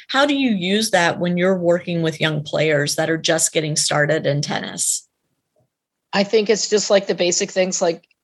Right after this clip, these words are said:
Speaker 2: like, uh, Gary has mentioned. You know, it makes me realize, like, when I do a transition between activities, sometimes I'll randomly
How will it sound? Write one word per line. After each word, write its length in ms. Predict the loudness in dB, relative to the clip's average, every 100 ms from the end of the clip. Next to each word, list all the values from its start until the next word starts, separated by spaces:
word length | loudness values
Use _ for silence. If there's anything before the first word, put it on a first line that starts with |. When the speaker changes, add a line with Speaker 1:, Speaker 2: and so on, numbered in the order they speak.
| 0
Speaker 2:
like, 320 | 2 2 -2 -2
uh, 320 | 0 0 -2 -2
Gary 280 | 0 2 0
has 140 | -4
mentioned. 460 | -4 -4 -4 -6 -8 -18 -20 -2
You 80 | 2
know, 140 | 2
it 80 | 4
makes 320 | 2 2 -2
me 260 | -2 -2 -2 -8 -20 _
realize, 500 | -2 2 4 4 2
like, 160 | -2 -2
when 140 | -2
I 100 | -2
do 160 | -2 -2
a 40 |
transition 680 | -2 -4 -2 0 0 -2 -6 -8 -20 -20 -10
between 340 | -6 -2 0 0
activities, 560 | -2 2 2 4 0
sometimes 560 | 2 0 2 2 2 0 0
I'll 200 | 2 2
randomly 680 | 0 -2 -2 -2 -2 -4